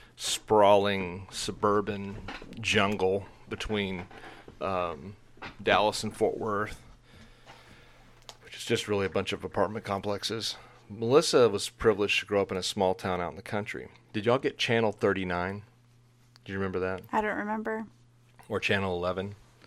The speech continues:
Speaker 1: So these were, these were not the main networks. They were, they were, like, local owned television stations.
Speaker 2: Okay.
Speaker 1: And that's where all those shows came on.
Speaker 2: Mm.
Speaker 1: So it would just be in the summertime,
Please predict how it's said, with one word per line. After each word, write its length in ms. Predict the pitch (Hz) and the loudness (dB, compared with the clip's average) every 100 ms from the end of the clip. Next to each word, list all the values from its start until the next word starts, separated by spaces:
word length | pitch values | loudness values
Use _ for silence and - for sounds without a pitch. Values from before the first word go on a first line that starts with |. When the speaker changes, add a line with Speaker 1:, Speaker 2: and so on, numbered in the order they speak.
| _ - - | _ -20 -10
Speaker 1:
So 120 | 95 | -4
these 200 | 117 104 | -2 0
were, 280 | 101 92 73 | 0 0 -2
these 420 | 110 113 104 - | -2 -2 -2 0
were 180 | 98 92 | 0 0
not 720 | 95 101 98 98 - 82 87 | -2 0 2 2 0 -4 -8
the 100 | 92 | -6
main 420 | 92 92 95 90 | -2 0 0 -2
networks. 640 | 90 - 78 62 - - - | -2 -2 -2 -4 -6 -10 -8
They 80 | 85 | -8
were, 200 | 80 - | -8 -8
they 80 | 92 | -4
were, 140 | 90 | -2
like, 220 | 90 85 | -2 -4
local 800 | 92 92 98 95 92 90 87 85 - - | 0 2 2 2 2 4 4 0 -6 -14
owned 540 | 98 92 92 87 90 - | -6 -4 -4 -6 -8 -10
television 480 | - 85 87 87 87 | -4 -4 -4 -6 -8
stations. 560 | - 80 73 65 60 - | -4 -4 -4 -10 -10 -6
Speaker 2:
Okay. 380 | 214 208 208 226 - | -6 -4 -4 -4 -6
Speaker 1:
And 120 | - 202 | -4 2
that's 320 | - 208 - | 4 2 0
where 480 | 101 92 90 90 - _ _ | 2 4 2 0 -6 _ _
all 200 | 104 101 | 0 2
those 220 | 92 90 85 | 2 0 -2
shows 320 | - 85 - | -2 -4 -4
came 240 | 95 82 | -8 -8
on. 220 | 76 73 - - | -10 -12 -16 -12
Speaker 2:
Mm. 340 | 226 208 196 202 _ | -10 -8 -10 -14 _
Speaker 1:
So 160 | - 214 | -4 -2
it 60 | |
would 100 | 104 | -2
just 220 | 104 107 - | -4 -4 -2
be 340 | 107 98 - _ _ _ _ - | -2 -2 -4 _ _ _ _ -2
in 140 | 117 101 | 0 0
the 60 | |
summertime, 720 | - 117 113 - 95 90 90 | 2 2 2 0 -2 -4 -6